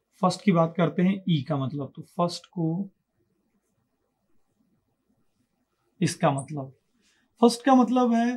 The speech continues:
कि ये जो electrode है ये किस process से बनाया हुआ है, type of manufacturing process क्या है, type of electrode manufacturing क्या है?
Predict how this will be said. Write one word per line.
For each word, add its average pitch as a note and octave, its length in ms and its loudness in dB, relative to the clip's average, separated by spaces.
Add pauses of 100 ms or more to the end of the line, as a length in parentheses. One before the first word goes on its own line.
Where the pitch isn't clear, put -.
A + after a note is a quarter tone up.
(160)
कि A3+ 160 -2 (100)
ये A#3 60 2
जो A3+ 180 -2
electrode G#3+ 500 2
है G#3+ 280 2 (100)
ये G#3 160 2 (220)
किस - 200 4
process F#3 560 -2
से F#3+ 120 4
बनाया C#3+ 320 -6
हुआ D3 320 -4
है, D3+ 180 -6
type F#3+ 300 2
of G3+ 220 0
manufacturing F3+ 760 -2
process D3+ 440 -2
क्या C3 180 -4
है, C#3 140 -8 (300)
type F#3 300 2
of G3+ 160 -2 (140)
electrode G3 460 6
manufacturing C#3 720 -4
क्या C#3 180 -4
है? C3+ 180 -10